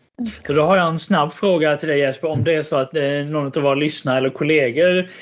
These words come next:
sitter och funderar på, ja, men jag, jag är intresserad av att starta ett samverkansprojekt eller ingå i samverkansprojekt, då är det dig man ska kontakta helt enkelt.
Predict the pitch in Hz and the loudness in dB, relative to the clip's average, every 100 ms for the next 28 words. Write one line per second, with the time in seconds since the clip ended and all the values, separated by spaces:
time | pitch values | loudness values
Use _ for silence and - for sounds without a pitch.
0 | - - 180 156 156 160 147 143 135 135 | -20 -6 -4 -2 -2 0 2 4 2 0
1 | 139 123 123 165 - - 135 151 147 151 | 0 0 0 -4 -14 -8 -4 -2 0 2
2 | 147 143 143 147 147 147 139 143 - 135 | 2 2 2 4 2 0 -4 -6 0 0
3 | 131 131 - 135 131 131 - 143 135 123 | 2 -2 0 -2 -2 -4 0 0 0 -2
4 | 131 117 131 131 127 139 143 143 127 127 | -4 -10 -4 -4 -2 -2 0 0 2 0
5 | - 151 139 127 117 123 113 123 127 - | 0 0 2 0 0 -6 -4 -4 -4 -6
6 | - - - - 147 143 147 131 131 - | -16 -20 -6 0 2 4 2 0 -4 -6
7 | - 123 135 - - 151 110 113 92 - | -8 -4 -4 -4 -2 -2 -2 -6 -8 -18
8 | - | -20